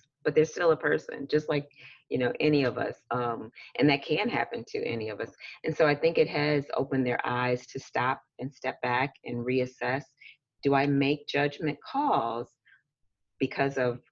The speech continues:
a condition that a person has? Let me stop and think about that. And that's where, again, that opportunity to coach them, that opportunity to influence them and let them know, you know, sometimes we,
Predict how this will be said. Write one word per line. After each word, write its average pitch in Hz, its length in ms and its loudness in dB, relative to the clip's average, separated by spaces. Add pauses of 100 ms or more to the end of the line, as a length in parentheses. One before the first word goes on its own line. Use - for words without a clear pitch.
a - 60 -4
condition - 720 -4 (220)
that 113 140 -4
a 110 60 -8
person - 360 -6
has? 113 360 -6 (400)
Let - 140 -4
me 143 100 2
stop 131 340 -2
and 135 160 -6
think 127 200 -4
about 117 320 -4
that. 110 240 -6
And 135 120 0
that's 156 320 0
where, 147 280 4
again, 131 340 -2
that 120 220 -2 (140)
opportunity 131 720 -2
to 135 180 -6
coach - 420 -4
them, 165 320 -4 (380)
that - 160 0
opportunity 123 640 -2
to - 220 -10
influence 147 560 -4
them 151 280 -2 (280)
and 139 120 -2
let 131 180 -2
them 139 120 0
know, 135 120 2
you 139 160 0
know, 160 80 0
sometimes 269 560 0
we, 185 240 -6